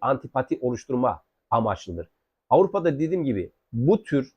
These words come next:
faaliyetleri, örgütlü faaliyetleri yasaklıyorlar. Şimdi Türkiye'de de öyle. Yani Türkiye'de, e, bir, e, dışarıdan müdahale ve dışarıdan efendim işte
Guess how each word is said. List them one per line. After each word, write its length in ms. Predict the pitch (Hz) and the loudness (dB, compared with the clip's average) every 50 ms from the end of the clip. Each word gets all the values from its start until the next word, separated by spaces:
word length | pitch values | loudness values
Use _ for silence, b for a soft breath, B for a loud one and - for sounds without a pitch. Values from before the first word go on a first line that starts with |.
| _ _ _ | _ _ _
faaliyetleri, 640 | 123 135 147 147 143 135 131 _ 135 135 123 110 - | 4 4 4 4 4 0 0 _ -2 0 0 0 2
örgütlü 460 | 127 143 151 143 147 170 _ _ 196 | 4 4 4 4 2 -2 _ _ -4
faaliyetleri 760 | - - 127 123 117 117 113 110 - - 113 143 190 196 139 135 | 0 2 2 2 2 2 -2 -4 -4 -4 -2 -2 0 -2 -2 -4
yasaklıyorlar. 600 | 127 - - 120 - _ 113 113 104 87 80 _ _ _ _ _ _ _ _ | -4 -2 -4 -6 -6 _ -4 -4 -4 -4 -6 _ _ _ _ _ _ _ _
Şimdi 180 | 175 160 - | -6 -6 -6
Türkiye'de 460 | _ - 214 208 208 - 185 165 156 123 | _ -2 -2 -2 2 2 0 0 2 -2
de 60 | 113 | -2
öyle. 260 | 92 80 71 71 _ _ _ _ _ _ | -4 -4 -8 -14 _ _ _ _ _ _
Yani 200 | 135 113 90 92 - | 0 2 2 0 -2
Türkiye'de, 640 | - 196 208 202 _ 202 180 131 101 104 139 - - _ _ _ _ _ _ _ _ | -2 -4 -4 -2 _ 2 4 4 4 4 0 0 -2 _ _ _ _ _ _ _ _
e, 260 | 120 113 107 104 101 98 | 0 2 2 2 2 0
bir, 420 | 92 92 95 147 202 185 - _ _ _ _ _ - | -4 -4 -2 0 0 0 -2 _ _ _ _ _ 2
e, 320 | 113 113 110 107 101 98 90 98 | 2 4 4 4 2 2 0 -2
dışarıdan 460 | 123 - - 151 147 143 160 180 160 | -6 -2 0 0 2 2 2 2 2
müdahale 560 | 139 139 127 135 123 127 135 131 117 78 71 _ _ _ _ _ _ - | 2 2 2 2 2 4 2 2 2 -2 -4 _ _ _ _ _ _ 2
ve 220 | 117 139 131 - - | 2 2 2 2 0
dışarıdan 540 | 127 127 - - 143 143 143 139 156 147 - _ | -4 -4 0 2 0 2 2 2 0 0 0 _
efendim 340 | 127 117 123 143 143 139 131 | -4 -2 0 0 0 0 -4
işte 400 | 120 - - 135 139 127 - | -6 -4 -2 -2 -2 -2 -4